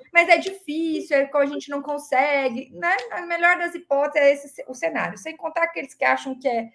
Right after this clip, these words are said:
é, é nefasto pro governo ter uma sociedade civil mobilizada, mas aí eu nem vou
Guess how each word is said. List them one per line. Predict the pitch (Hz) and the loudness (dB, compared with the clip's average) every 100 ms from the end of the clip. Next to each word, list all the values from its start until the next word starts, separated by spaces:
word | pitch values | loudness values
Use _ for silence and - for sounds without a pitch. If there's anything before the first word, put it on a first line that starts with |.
| _ _ _ - | _ _ _ 2
é, | 202 196 - - - 78 85 | 4 4 2 -4 -6 -4 -2
é | 175 | 0
nefasto | 233 233 262 262 269 - | -2 0 2 2 2 -2
pro | 254 | -4
governo | 226 220 233 285 277 233 | -2 2 6 6 4 2
ter | 247 220 - | 2 2 -2
uma | 226 220 226 | -6 -2 0
sociedade | 226 233 226 220 220 | -2 -6 0 0 0
civil | 214 226 | -4 -6
mobilizada, | 214 196 214 208 196 226 254 262 | -6 -8 -8 -6 2 4 4 0
mas | 262 | -2
aí | 262 269 285 | 0 0 0
eu | |
nem | 277 302 | 0 2
vou | 294 285 | 6 6